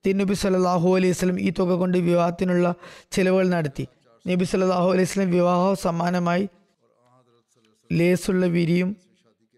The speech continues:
ഈന്തപ്പനയുടെ ഉണക്ക ഇല നിറച്ച ഒരു കിടക്കയും ഒരു വെള്ളപാത്രവുമാണ്.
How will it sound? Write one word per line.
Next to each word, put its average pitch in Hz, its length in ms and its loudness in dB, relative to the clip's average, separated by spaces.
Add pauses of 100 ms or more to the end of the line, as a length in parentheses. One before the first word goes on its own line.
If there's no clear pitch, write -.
(800)
ഈന്തപ്പനയുടെ 185 640 0
ഉണക്ക 190 600 -2 (180)
ഇല 180 380 0 (420)
നിറച്ച 170 560 -2 (220)
ഒരു 175 220 0
കിടക്കയും 185 480 -2 (300)
ഒരു 180 140 0
വെള്ളപാത്രവുമാണ്. 175 1000 0